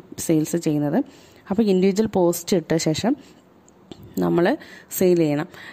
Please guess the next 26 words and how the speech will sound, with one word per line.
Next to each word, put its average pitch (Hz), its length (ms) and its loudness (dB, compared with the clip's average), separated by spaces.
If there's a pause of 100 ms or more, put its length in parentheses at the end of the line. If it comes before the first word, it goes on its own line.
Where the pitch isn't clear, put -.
(120)
അതായത് 190 340 0
എന്ത് 202 340 0
വിലയാണെന്ന് 190 360 0
വെച്ചാൽ 180 160 0
നമ്മൾ 202 420 0 (120)
കമ്പനിയിൽ 190 480 0
നിന്നും, 202 380 4 (260)
കമ്പനിക്കാർ 240 560 0
നൂറ് 208 240 2
ശതമാനം 220 460 2
റേറ്റാണ് 185 600 2
വെച്ച് 180 320 0
വിൽക്കുന്നതെങ്കിൽ, 170 720 2
പാർട്സിന്, 170 460 0
അതായത് 170 380 0
മെയിൻ 190 420 2
പാർട്സിന് 196 520 2
നൂറ് 196 160 2
ശതമാനം 190 400 0
റേറ്റാണ് 175 380 2
വെച്ച് 170 260 0
വിൽക്കുന്നതെങ്കിൽ 165 680 2 (400)
നമ്മൾ 208 240 0
എന്ത് 185 140 0
ചെയ്യണമെന്ന് 156 240 0
വെച്ചാൽ 233 220 0